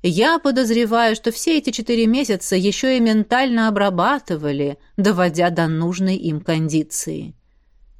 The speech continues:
Деньги были лишь крючком, на который ее подцепили, чтобы вызвать благодарность и втереться к ней в доверие. Что лишний раз подтверждает наше предположение о том, что мы имеем дело с кем-то, кто не ограничен в средствах и кто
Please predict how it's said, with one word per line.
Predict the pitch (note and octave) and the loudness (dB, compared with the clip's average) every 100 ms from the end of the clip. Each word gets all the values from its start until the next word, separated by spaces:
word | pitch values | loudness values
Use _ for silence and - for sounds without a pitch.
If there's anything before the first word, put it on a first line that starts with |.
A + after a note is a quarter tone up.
| - | -4
Деньги | F3 E4+ E4+ E4+ | 0 2 2 4
были | E4 E4 | 4 4
лишь | D#4 D4+ | 4 2
крючком, | D4 C#4 - D4+ F4 A#3+ | 2 0 0 0 2 2
на | F#3 | 0
который | F3+ - F3+ F3+ | -2 -2 0 2
ее | F#3 F#3 | 2 0
подцепили, | F3 F#3 - G3 - G3 B3 | -2 -4 -4 -6 -2 0 0
чтобы | C#4 - G3+ G3+ | -2 -2 0 0
вызвать | F3 G#3+ F#3+ F#3+ | 2 0 2 -2
благодарность | F3 F3 E3 D#3+ D#3+ F#3+ C4+ C#4 C4+ B3+ | 0 0 2 0 2 0 2 0 0 -2
и | |
втереться | A3 - G#3 E3 - B3+ | -4 -2 0 -2 -4 -10
к | - | -6
ней | F3 D3 | -4 -4
в | C#3+ | -2
доверие. | E3 F#3 A#3+ C#3 C3+ D3 - - - - - - - - | -4 -2 -4 -6 -10 -14 -20 -20 -20 -20 -20 -20 -20 -20
Что | - - - G#3+ G#3 | -12 -12 -2 0 2
лишний | G#3+ A#3 - G#3+ G#3 | 2 0 -2 -2 0
раз | G3+ G#3+ - | 0 -2 -2
подтверждает | - F3+ - F#3 F3 E3+ G3 F#3+ F#3 | -4 -4 -2 -2 -2 0 0 0 -2
наше | F#3 - F3+ | -4 -4 -6
предположение | F3+ - F#3+ F3 E3+ F#3+ F3 E3+ E3 | -6 -4 -2 0 0 0 0 0 0
о | |
том, | E3 G3+ G#3 A3 G#3+ - - - | 0 0 2 2 -2 -16 -20 -14
что | - A#3+ | -2 0
мы | A#3+ A#3+ | 2 2
имеем | A#3 A3+ A3 G#3 | 2 2 2 2
дело | A#3+ B3 A#3 | 2 2 0
с | - | -2
кем-то, | B3 A#3+ A#3 A#3 | -2 0 0 -2
кто | - | 0
не | A#3+ A#3+ | 0 2
ограничен | A#3+ A#3 A#3 C4 C4 A#3+ | 2 2 2 2 0 -2
в | A3 | 0
средствах | C4 C#4+ - E3+ E3+ F#3 | 0 0 -2 -2 0 0
и | F#3 | -2
кто | - - A3+ A3 A3 | -2 -2 2 4 2